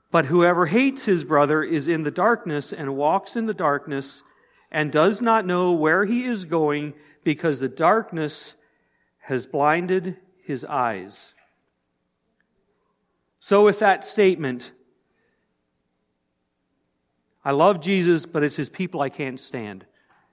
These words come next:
Sometimes we are hard to love, all right? We all have people in our lives who are difficult to love, and I, I think we all recognize that, but then you have to stop and realize, you know what?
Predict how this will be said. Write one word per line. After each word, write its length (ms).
Sometimes 460
we 100
are 220
hard 240
to 60
love, 360
all 80
right? 220
We 100
all 280
have 180
people 320
in 100
our 140
lives 420
who 120
are 100
difficult 600
to 60
love, 280
and 80
I, 160
I 140
think 160
we 80
all 160
recognize 540
that, 200
but 280
then 100
you 80
have 180
to 80
stop 360
and 100
realize, 400
you 60
know 80
what? 280